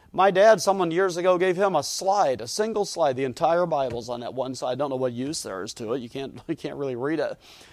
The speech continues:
But it, there it is. And, and we've got Bibles on top of Bibles on top of Bibles. They didn't have the Bible.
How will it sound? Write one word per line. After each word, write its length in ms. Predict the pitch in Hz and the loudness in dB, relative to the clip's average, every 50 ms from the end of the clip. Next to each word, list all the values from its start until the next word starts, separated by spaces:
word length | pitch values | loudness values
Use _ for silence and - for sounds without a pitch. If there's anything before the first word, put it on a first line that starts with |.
| - - - - | -20 -20 -16 -6
But 200 | - 147 151 147 | 0 2 4 4
it, 120 | 147 147 | 4 4
there 220 | 143 156 170 190 190 | 6 8 8 8 8
it 80 | 180 | 6
is. 460 | 175 196 226 214 175 160 - - - _ _ _ _ _ _ _ - | 6 4 2 2 0 -2 -6 -8 -10 _ _ _ _ _ _ _ -2
And, 580 | - 165 160 160 156 151 151 151 147 139 139 127 - | 2 4 6 6 6 6 4 0 -2 -4 -6 -4 0
and 160 | 160 160 151 | 0 2 4
we've 180 | 165 196 190 | 4 4 4
got 240 | 165 175 156 123 123 | 6 6 6 6 6
Bibles 580 | 139 156 170 175 185 196 190 190 196 190 185 - | 8 8 10 10 8 8 4 2 -2 -4 -4 -4
on 180 | 127 139 135 | -4 -4 -4
top 220 | 127 156 156 139 135 | -2 -2 -2 -2 -2
of 100 | 123 120 | -2 0
Bibles 480 | 139 147 160 170 170 165 170 170 147 | 4 4 4 4 2 0 -2 -4 -4
on 160 | 156 147 131 131 | -4 -6 -6 -6
top 320 | - - 165 151 147 - | -8 -6 -6 -6 -6 -6
of 260 | 123 113 104 110 107 | -10 -12 -12 -14 -10
Bibles. 640 | 110 117 117 117 95 - 90 82 76 - - - - _ _ _ _ _ _ _ _ _ _ _ _ _ _ _ _ _ _ _ _ | -8 -8 -6 -8 -8 -12 -12 -12 -10 -10 -12 -12 -14 _ _ _ _ _ _ _ _ _ _ _ _ _ _ _ _ _ _ _ _
They 140 | - 123 127 | -8 -6 -4
didn't 180 | 131 123 107 120 | -4 -4 -6 -8
have 180 | 123 113 101 | -8 -8 -8
the 60 | 98 101 | -8 -10
Bible. 480 | 95 110 110 113 110 107 110 113 - | -10 -10 -10 -10 -10 -12 -12 -14 -16